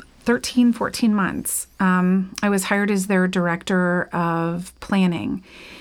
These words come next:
And so I helped put together their first global planning process, bringing in a million athletes, five regions, seventy-two countries, and aligning their budget with their operational goals.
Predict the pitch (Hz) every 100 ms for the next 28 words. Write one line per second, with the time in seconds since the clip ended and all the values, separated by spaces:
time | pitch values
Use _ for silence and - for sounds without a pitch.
0 | - - 202 180 180 180 180 - 185 180
1 | 180 185 - 190 190 190 - - - 202
2 | 185 175 180 165 170 - - - - 185
3 | 175 175 175 - 190 175 175 180 175 175
4 | 180 - - 175 170 170 165 160 151 -
5 | 143 - - 180 175 170 180 185 - -
6 | - - - 180 165 165 - - - -
7 | 175 185 202 208 190 190 - 190 190 190
8 | - - - 170 180 180 185 185 175 170
9 | 170 170 - - 160 190 190 202 185 185
10 | 185 190 185 180 185 - - - - -
11 | 190 175 175 170 170 170 165 170 165 175
12 | 180 - 160 165 151 156 160 170 165 185
13 | 175 190 185 214 -